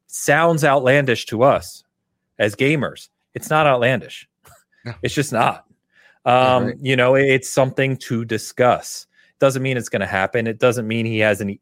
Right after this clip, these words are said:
Speaker 1: ill will towards Nintendo or wanna conquer them or anything like that. It just means that he recognizes Nintendo as an absolute key player in the industry. And if they could take some of that pedigree and capitalize on it, then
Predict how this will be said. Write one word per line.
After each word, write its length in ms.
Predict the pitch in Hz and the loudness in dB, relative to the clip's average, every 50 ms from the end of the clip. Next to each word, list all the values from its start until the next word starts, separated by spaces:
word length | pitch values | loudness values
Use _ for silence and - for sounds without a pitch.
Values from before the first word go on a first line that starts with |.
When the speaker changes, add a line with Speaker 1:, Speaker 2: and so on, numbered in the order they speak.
| _ - | _ -6
Speaker 1:
ill 260 | 123 120 113 107 98 | -4 -2 -2 -4 -4
will 480 | 95 104 110 117 113 95 87 87 - _ | -4 -2 0 0 0 0 -2 -6 -8 _
towards 380 | - - 101 98 104 101 90 92 | -14 -10 -6 -4 -4 -4 -6 -8
Nintendo 580 | 101 92 90 90 - 107 101 98 95 101 101 107 | -10 -10 -10 -8 -4 -4 -4 -2 0 0 0 2
or 140 | 117 113 98 | 2 0 0
wanna 240 | 92 95 104 104 98 - | 0 0 -2 -2 -2 -4
conquer 540 | - - - - 110 110 104 - 107 101 | -6 -12 -8 -6 -6 -6 -6 -6 -8 -6
them 280 | 98 101 101 101 107 117 | -4 -2 -2 -2 -4 -6
or 80 | 113 117 | -6 -6
anything 300 | 131 147 143 - 110 98 | -6 -8 -8 -8 -8 -8
like 220 | 90 82 82 - | -8 -10 -10 -12
that. 240 | - 85 85 90 _ _ _ _ _ _ - | -12 -12 -12 -12 _ _ _ _ _ _ -4
It 80 | 127 | -4
just 300 | 120 117 135 131 123 - | -2 2 2 2 2 0
means 280 | 120 123 123 127 117 - | -4 -4 -4 -4 -4 -2
that 200 | - 113 110 107 _ | 0 0 0 -2 _
he 200 | - - 147 131 | -8 -6 -4 -2
recognizes 880 | 110 104 107 123 - - 160 123 101 92 90 92 92 87 92 95 87 82 | 0 0 0 0 0 -2 -2 -2 -2 -2 -2 -2 -4 -4 -6 -10 -10 -8
Nintendo 680 | 104 92 90 87 - 127 135 143 123 98 90 90 92 95 _ _ _ _ _ - - | -10 -10 -10 -6 -2 0 0 0 2 0 0 0 -2 -4 _ _ _ _ _ -4 -4
as 140 | 110 98 | -4 -2
an 80 | 110 101 | 0 0
absolute 520 | 101 107 113 - - - 110 110 107 104 | 0 0 -2 -4 -8 -10 -8 -8 -8 -8
key 240 | - - - 117 104 | -12 -8 -6 -6 -6
player 360 | - - - 107 101 98 95 | -6 -4 -2 -2 0 0 -2
in 80 | 95 87 | -4 -6
the 120 | 87 90 98 | -6 -6 -4
industry. 580 | 120 147 135 110 - - 92 87 90 98 - _ _ _ _ _ - | -4 -4 -4 -6 -6 -10 -8 -8 -8 -8 -10 _ _ _ _ _ -8
And 100 | - 107 | -6 -4
if 140 | 104 95 - | -4 -4 -2
they 180 | - 110 110 110 | 0 0 0 0
could 160 | - 113 92 | -2 -6 -8
take 240 | - - 117 104 - | -6 -6 -6 -6 -6
some 160 | - 107 95 | -8 -8 -8
of 40 | 95 | -4
that 180 | 95 92 87 - | -4 -4 -6 -4
pedigree 600 | - - 113 120 113 - 95 92 95 95 98 95 | -4 -2 -2 -2 -2 -2 -4 -4 -4 -4 -4 -4
and 280 | 92 87 85 87 90 | -4 -6 -8 -14 -14
capitalize 600 | - - 110 110 - - 123 95 85 82 85 85 90 | -6 -2 -2 -2 -2 -2 -4 -4 -4 -6 -6 -6 -6
on 160 | 90 85 92 | -4 -4 -4
it, 140 | 104 104 - | -6 -8 -8
then 280 | - 98 101 104 101 | -8 -8 -8 -8 -10